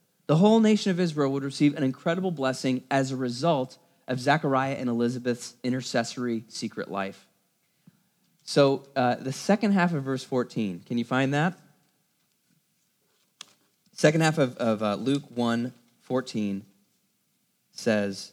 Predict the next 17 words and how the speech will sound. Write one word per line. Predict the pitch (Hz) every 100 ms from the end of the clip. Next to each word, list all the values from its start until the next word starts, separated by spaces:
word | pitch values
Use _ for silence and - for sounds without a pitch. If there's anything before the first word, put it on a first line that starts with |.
| _ _ _ _ _ _ _
that | 117 98 101 - _ _ _ _ _ _
many | 113 139 160 113 113 -
will | 117
rejoice | 110 107 110 120 98 87 - - - _ _ 110
at | 110
his | 107 117 107
birth, | 107 104 90 -
John's | 110 104 98 -
birth. | - 92 80 _ _ _ _ _ _ _ _ _ _ _ -
Now, | 117 110
why? | 123 117 - - _ _ -
Why | 123 143
would | 151
so | - 156
many | 147 135
people | 131 127
rejoice? | 113 107 101 - - -